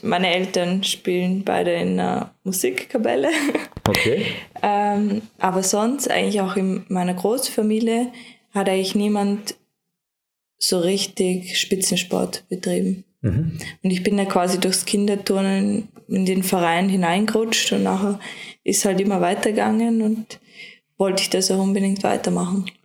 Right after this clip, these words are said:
Speaker 2: Wann hast du angefangen?
Speaker 1: Mm, halt mit Kinderturnen mit drei Jahren. Und dann mit,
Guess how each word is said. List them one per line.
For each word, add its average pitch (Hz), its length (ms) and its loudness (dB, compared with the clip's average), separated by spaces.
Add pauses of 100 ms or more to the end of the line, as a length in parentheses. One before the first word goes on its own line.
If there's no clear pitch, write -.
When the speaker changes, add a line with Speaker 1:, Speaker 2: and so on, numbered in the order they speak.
(180)
Speaker 2:
Wann 85 160 2
hast 85 160 2
du 80 40 4
angefangen? 123 600 2 (680)
Speaker 1:
Mm, 202 540 2 (120)
halt 185 180 2
mit 185 140 0
Kinderturnen 175 680 0
mit - 360 -6
drei 180 260 2
Jahren. 202 340 0 (400)
Und 180 180 2
dann 180 480 2
mit, 180 360 -2